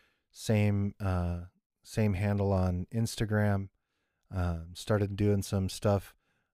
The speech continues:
uh, recently on I G T V. So, um, remember that we're also on, on every major net-, uh, every major outlet. I think we're on about eight, nine, ten outlets,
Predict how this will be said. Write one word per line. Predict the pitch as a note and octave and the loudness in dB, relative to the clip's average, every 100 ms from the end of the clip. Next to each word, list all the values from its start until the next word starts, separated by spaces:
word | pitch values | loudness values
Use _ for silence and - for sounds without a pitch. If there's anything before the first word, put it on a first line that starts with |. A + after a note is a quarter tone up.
| _ | _
uh, | G2 F2 F2+ | -20 -16 -2
recently | G#2 G#2 A2 G2+ | 2 2 2 2
on | F#2+ F#2 | 2 2
I | F#2+ G2 | 2 0
G | F#2 F#2+ | 2 -2
T | - G2+ | -2 -4
V. | F#2+ G#2 G#2 | 0 2 2
So, | - G2 F2+ - _ _ _ _ | 2 0 0 -2 _ _ _ _
um, | - F#2+ F2 F#2 | -4 -2 -2 0
remember | F#2+ G#2 G#2+ G#2 | 2 4 4 4
that | G2+ | 4
we're | G2 G2 | 2 2
also | G2+ F#2+ G#2+ | 2 2 0
on, | G2 F#2+ F#2 - | 2 0 -2 -4
on | F#2 F2+ F#2 - | -2 -2 -2 2
every | A#2 A2 A2 | 2 4 2
major | G2+ G2 G2 | 2 2 2
net-, | F#2 F#2+ - - | 0 -2 -4 -6
uh, | G2 F#2 F2 | -4 -4 -4
every | F#2 F#2 F2+ | -6 -4 -2
major | F2 F2+ F2 F2 F2 _ _ _ _ | -2 -2 -2 -2 -6 _ _ _ _
outlet. | G2 F#2+ F#2 F2 F2 | -2 -2 0 0 -2
I | F#2 | -2
think | F2+ G#2 | -2 -2
we're | F#2+ | 0
on | F#2 F2+ | 0 0
about | F2+ F2 _ _ - | -2 -6 _ _ -4
eight, | G#2+ G2+ - - - _ _ _ _ | 0 0 -2 -6 -10 _ _ _ _
nine, | G#2+ G2 G2 G2 F#2+ F#2 F2+ | 0 2 4 4 2 0 -2
ten | - A2+ G#2 G#2 G#2 G#2 G#2 | 0 2 4 4 2 -2 -4
outlets, | G#2 G2 G2 G2 - - | -2 -2 2 2 0 -8